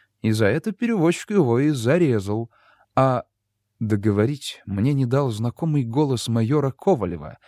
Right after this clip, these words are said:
раздавшийся слева. "Вот вы где, товарищ майор!" Я привстал навстречу своему новому партнеру и даже хотел расплыться в улыбке, как вдруг увидел, что в гостиничную столовую майор заявился не один.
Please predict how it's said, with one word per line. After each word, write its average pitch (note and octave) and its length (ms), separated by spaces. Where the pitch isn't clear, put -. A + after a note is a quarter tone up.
раздавшийся C3 800
слева. C#2 500
"Вот D#3+ 420
вы F3+ 160
где, F#2+ 300
товарищ C#3 580
майор!" G#2+ 440
Я B2 240
привстал G#2 480
навстречу F#2+ 540
своему G#2 420
новому G2 400
партнеру A2 680
и - 60
даже - 180
хотел F#3 340
расплыться E3+ 680
в D#3 100
улыбке, G#2+ 720
как C3 220
вдруг D#3+ 440
увидел, G3+ 380
что F3+ 220
в D3 40
гостиничную D#3+ 800
столовую D3+ 640
майор A#2+ 460
заявился D3 880
не C#3 300
один. A2+ 680